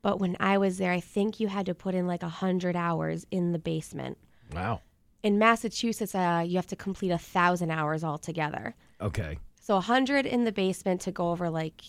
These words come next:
Speaker 1: your basics, and then you're working on s-, things
Speaker 2: Yeah.
Speaker 1: like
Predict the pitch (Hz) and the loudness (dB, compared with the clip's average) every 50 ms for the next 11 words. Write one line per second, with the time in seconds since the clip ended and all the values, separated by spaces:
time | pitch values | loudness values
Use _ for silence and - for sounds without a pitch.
0 | - - - 185 175 - 180 170 170 - - 170 160 160 - - - 165 160 165 | -20 -18 -18 -16 -10 -8 -6 -8 -4 -2 -2 0 0 -2 -4 -4 -2 0 2 2
1 | 165 165 165 - - - - 170 165 160 160 160 160 156 156 156 151 165 156 151 | 2 0 -2 -4 -8 -8 -6 -4 -2 -2 -2 -2 -2 -4 -4 -4 -4 -4 -4 -6
2 | 156 - - 160 151 147 147 143 151 160 - - _ - - 165 175 120 - 175 | -6 -8 -8 -8 -6 -6 -6 -8 -10 -12 -14 -16 _ -10 -4 0 0 0 0 -2